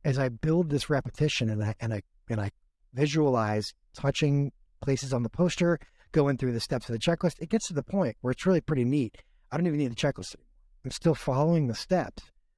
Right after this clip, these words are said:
but I have it there. And what I'll do is I'll, I'll knock out all those steps, and then I go back and I read and I go, "Yep, steps one through twelve, good, I knocked all those out."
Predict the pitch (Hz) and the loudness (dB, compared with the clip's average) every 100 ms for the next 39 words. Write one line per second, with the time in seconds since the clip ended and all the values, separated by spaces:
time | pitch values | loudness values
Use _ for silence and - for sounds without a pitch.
0 | _ - 123 117 120 185 175 - 101 90 | _ -4 -2 0 2 2 2 0 -4 -6
1 | - _ _ _ - 147 139 131 135 170 | -16 _ _ _ -4 -2 2 2 2 2
2 | 127 117 - 123 127 139 139 139 131 131 | 2 -2 -4 -4 -2 -2 0 2 2 4
3 | 120 - 170 143 - 123 120 117 117 127 | 2 2 0 0 0 0 0 0 0 2
4 | 127 110 - _ _ _ _ - 123 117 | 0 -2 -6 _ _ _ _ -4 0 2
5 | 123 131 117 110 110 113 110 - - 107 | 4 4 2 0 0 0 0 -2 -2 -2
6 | 117 110 107 - 110 101 - 104 98 104 | 0 -2 -2 -2 0 0 0 0 0 -2
7 | 104 107 98 95 101 92 | 0 0 2 0 -2 -6